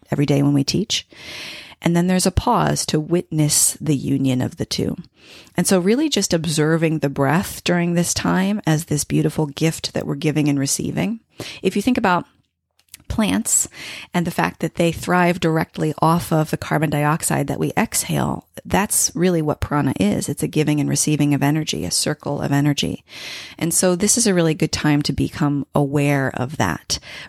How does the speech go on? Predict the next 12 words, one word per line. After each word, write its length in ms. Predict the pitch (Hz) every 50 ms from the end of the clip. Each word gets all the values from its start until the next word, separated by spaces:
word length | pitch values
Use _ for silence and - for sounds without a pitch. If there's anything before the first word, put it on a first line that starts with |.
| - -
rather 460 | 147 156 156 156 156 156 151 151 147
than 520 | 151 147 147 139 131 - 135 - - - - _ -
m-, 160 | 147 147 - _ _ _ -
perhaps 760 | - - 147 143 - 139 131 139 - - - - - - - - - - - - -
kind 160 | - - 160
of 100 | 160 147
wallowing 640 | 151 156 160 160 160 156 156 151 147 147 143 143 147
in 180 | 143 139 139 135
this 200 | 127 131 - -
heaviness 760 | - - 151 151 135 139 131 131 135 135 131 127 - -
of 160 | 135 131 123 -
depression, 760 | 127 - - - 123 123 - - - 123 123 120 - -